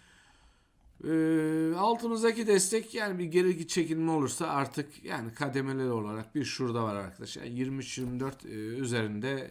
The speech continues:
yirmi beş bandı, yirmi beş buçuk, yirmi altı bandında bir direncimiz var.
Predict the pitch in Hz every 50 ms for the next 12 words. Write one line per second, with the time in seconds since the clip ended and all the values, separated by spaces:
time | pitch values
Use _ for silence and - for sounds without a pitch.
0 | - - 117 110 117 123 127 127 127 127 143 147 139 - - - - - - -
1 | - - - - - - - - - - 139 135 113 101 98 98 104 117 123 127
2 | 127 123 127 120 - - - - - - 120 120 113 117 120 117 113 113 - 120
3 | 110 107 101 98 95 92 92 90 113 120 113 107 113 117 120 117 117 117 120 120
4 | 120 117 117 127 131 127 131